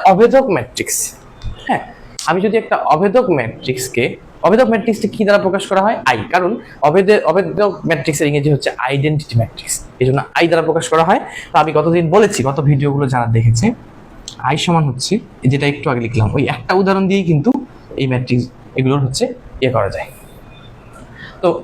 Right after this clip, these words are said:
আই সমান হচ্ছে এটা লিখলাম আমি, আইডেন্টিটি ম্যাট্রিক্স। তো এখন যদি আমি আই স্কয়ার করে আবার আই ফিরে পাই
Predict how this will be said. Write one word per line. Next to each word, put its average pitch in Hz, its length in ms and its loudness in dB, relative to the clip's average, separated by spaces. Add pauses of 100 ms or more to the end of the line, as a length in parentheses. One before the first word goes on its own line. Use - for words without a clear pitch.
আই 220 200 6
সমান 247 240 2
হচ্ছে 220 200 2
এটা 180 100 4
লিখলাম 135 340 0
আমি, 101 260 -6
আইডেন্টিটি 127 420 -2
ম্যাট্রিক্স। - 480 -8 (260)
তো - 140 -4
এখন 302 260 2
যদি 233 200 4
আমি 123 280 0 (240)
আই 180 300 6
স্কয়ার 175 420 2
করে 117 260 -2 (120)
আবার 143 400 2
আই 175 280 4
ফিরে 113 280 -2
পাই - 220 -6